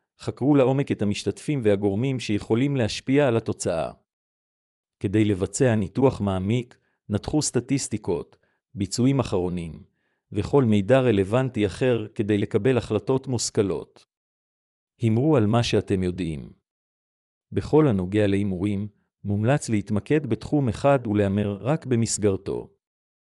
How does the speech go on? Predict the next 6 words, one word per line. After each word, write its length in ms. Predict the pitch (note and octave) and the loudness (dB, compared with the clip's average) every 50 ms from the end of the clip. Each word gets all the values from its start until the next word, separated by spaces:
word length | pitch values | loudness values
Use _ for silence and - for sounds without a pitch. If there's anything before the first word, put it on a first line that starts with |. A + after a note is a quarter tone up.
| _ _ _ _ _ _ _ G2+ | _ _ _ _ _ _ _ -6
דוגמה, 480 | G2 G#2+ G2 G2 G2 G2 F#2 F2 E2+ D#2+ _ _ _ _ _ _ | -4 -4 -4 -2 -4 -4 -4 -6 -8 -14 _ _ _ _ _ _
אם 140 | - B2 B2 | -4 -2 -2
אתם 280 | A2 - C3 B2+ C3 G#2+ | 0 0 0 0 2 2
בוחרים 420 | G2 F2+ - - A2 C3 C#3+ A2 | 0 -2 0 0 0 0 2 2
בהימורי 440 | G2+ G2+ G2 F2+ G2 F#2+ G2 G#2 G2+ | 0 0 0 0 0 2 2 0 0
ספורט, 580 | G2 - - _ G#2+ G2+ G2 G2 G2 G2 _ | 0 -6 -2 _ 2 2 2 2 -4 -10 _